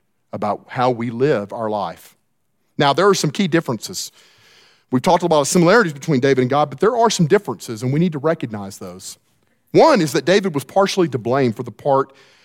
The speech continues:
that he played in this whole ugly scene.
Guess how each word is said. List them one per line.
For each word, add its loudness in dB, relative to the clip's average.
that -2
he 2
played 0
in 2
this 0
whole 2
ugly 0
scene. -2